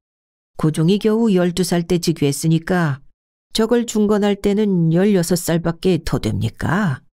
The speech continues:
실권은 당연히 대원군한테 있었죠. 정권을 유지하기 위해서는 폭정을 쓸 수밖에 없었고 그 대표적인 것이 쇄국 정책의 일환인 천주교 박해와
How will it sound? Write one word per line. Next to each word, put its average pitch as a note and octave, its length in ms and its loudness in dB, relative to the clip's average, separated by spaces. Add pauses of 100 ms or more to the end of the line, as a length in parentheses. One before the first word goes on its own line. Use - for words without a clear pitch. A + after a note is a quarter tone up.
(360)
실권은 D3 680 -2
당연히 F#3 440 2
대원군한테 E3 720 0
있었죠. D3+ 840 -2 (540)
정권을 A3 540 0
유지하기 G#3 500 2
위해서는 G3+ 600 2 (360)
폭정을 F#3+ 500 0
쓸 F#3+ 200 2
수밖에 E3 420 -2
없었고 E3 960 0 (340)
그 A3+ 120 0
대표적인 G#3 560 0
것이 G#3+ 500 0
쇄국 F3 460 -2
정책의 F3+ 480 0
일환인 F3 520 0 (360)
천주교 F3+ 500 2
박해와 E3+ 880 0